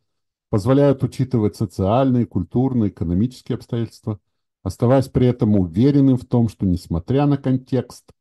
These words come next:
решение будет успешным. Это помогает видеть возможности там, где другие видят только проблемы и преграды.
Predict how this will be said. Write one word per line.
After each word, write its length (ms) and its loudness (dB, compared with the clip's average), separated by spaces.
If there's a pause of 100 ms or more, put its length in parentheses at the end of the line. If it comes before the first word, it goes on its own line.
(360)
решение 520 2
будет 480 0
успешным. 520 -12 (680)
Это 200 -2
помогает 580 0
видеть 380 -4
возможности 680 -4
там, 400 -2 (1300)
где 160 0
другие 420 0
видят 260 0
только 260 -2
проблемы 540 0
и 40 -6
преграды. 540 -10